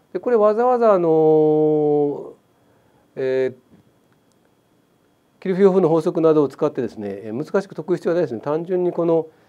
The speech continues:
えー、十三ボルトがこう流れてるだけですからね、この二つの抵抗に十三ボルトがかかってるんですよね。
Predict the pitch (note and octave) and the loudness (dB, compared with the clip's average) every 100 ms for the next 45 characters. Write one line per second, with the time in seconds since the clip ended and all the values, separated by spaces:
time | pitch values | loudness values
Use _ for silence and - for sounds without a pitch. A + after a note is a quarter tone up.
0 | _ - A#2+ A#2+ E3 F3+ F#3+ F3+ F3 F3+ | _ -14 -12 -10 -8 -4 0 0 0 -2
1 | E3+ D3+ B2 - D#3+ D#3+ D#3+ D#3+ D#3+ D#3+ | -2 -2 -4 -4 -4 -2 0 0 0 0
2 | D3+ D3 D#3 D#3+ B2 A2 A2+ C3+ A#2+ A2 | -2 0 0 0 -4 -6 -6 -6 -6 -8
3 | - G2 G#2 C3+ - _ _ E3 E3 D#3+ | -12 -12 -10 -12 -14 _ _ -8 -8 -4
4 | F#3+ - C#3+ C#3 C3+ C#3 C3 C3 C3 G#2 | -6 -4 -2 -2 -2 -2 -4 -2 -6 -6
5 | C#3 D3+ F3 E3 E3+ A#2 - A#2+ A2+ A2 | -8 -6 -6 -6 -8 -10 -8 -8 -8 -12
6 | - C3 F3 | -14 -14 -14